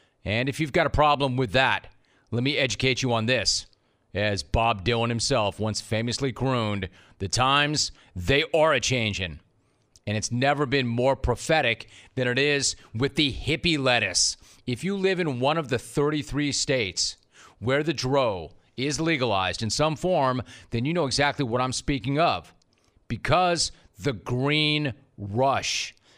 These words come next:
is officially on. You need more evidence? Here it is. When Joe Montana, Joe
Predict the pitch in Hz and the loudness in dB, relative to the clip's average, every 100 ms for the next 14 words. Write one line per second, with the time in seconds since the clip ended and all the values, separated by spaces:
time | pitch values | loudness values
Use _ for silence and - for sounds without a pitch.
0 | _ - 143 156 - - 143 - 147 - | _ -4 0 0 0 -2 -4 0 0 0
1 | 135 143 135 131 101 82 - _ _ _ | -2 0 2 2 0 -4 -10 _ _ _
2 | 107 123 131 135 143 143 151 160 165 - | -4 -2 0 2 2 2 2 0 0 -4
3 | - - 135 139 156 117 - - _ _ | -8 -2 0 2 2 0 -2 -4 _ _
4 | _ _ - - - 113 147 131 98 - | _ _ -20 -20 -6 -2 0 -2 -2 0
5 | 151 185 208 185 185 170 - 151 185 190 | 4 4 4 2 2 0 0 0 0 0
6 | 95 87 - _ _ _ _ _ _ _ | -2 -6 -16 _ _ _ _ _ _ _
7 | _ 92 - 156 214 180 92 | _ -4 0 4 6 4 0